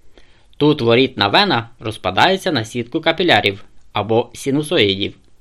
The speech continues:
Клітини печінки вибирають із крові всілякі шкідливі речовини, залишки старих і зруйнованих еритроцитів, мікроби. Одні з них потім виводяться з організму у складі жовчі,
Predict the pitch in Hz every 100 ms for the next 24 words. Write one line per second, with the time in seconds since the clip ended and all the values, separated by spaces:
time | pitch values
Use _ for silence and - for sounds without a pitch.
0 | - - _ - - - 117 123 139 110
1 | 101 95 208 208 - - - 110 101 101
2 | 175 196 - 113 - - 127 185 170 -
3 | - 95 101 120 196 - 110 107 113 151
4 | 175 170 180 104 104 104 - _ - -
5 | - 104 101 104 - 95 - 98 180 -
6 | - 101 104 98 101 151 170 160 - 147
7 | 147 170 180 180 113 101 117 113 - -
8 | - - - 180 104 - - - - -
9 | _ _ - - - - 113 127 117 104
10 | 185 202 - 117 104 104 101 110 113 98
11 | 98 104 101 - 117 107 98 117 185 202
12 | 202 - 107 - 113 147 180 147 104 -
13 | 101